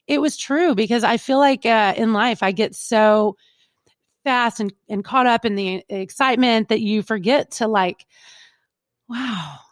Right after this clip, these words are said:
this is, like, cool," you know? And he gave me that. I feel like it was the best gift I ha-, could have possibly gotten that night 'cause I really listened to him and took that breath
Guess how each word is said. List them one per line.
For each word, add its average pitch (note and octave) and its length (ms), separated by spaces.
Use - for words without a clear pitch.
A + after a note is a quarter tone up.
this A3 160
is, A#3 180
like, D#3+ 280
cool," A3 520
you G#3+ 180
know? A3 260
And A#3 120
he A#3+ 120
gave B3 360
me B3 180
that. - 540
I A#3+ 100
feel C#4 140
like C#4 120
it C#4 60
was A3+ 140
the A3+ 100
best A#3 400
gift C4 340
I G3+ 140
ha-, A3 180
could A#3+ 140
have G#3 260
possibly A3+ 440
gotten B3 260
that G3 140
night F3 240
'cause G3 120
I G#3 80
really G#3+ 800
listened A#3 640
to G#3+ 120
him F3 480
and G3+ 220
took - 320
that G3+ 220
breath F3 360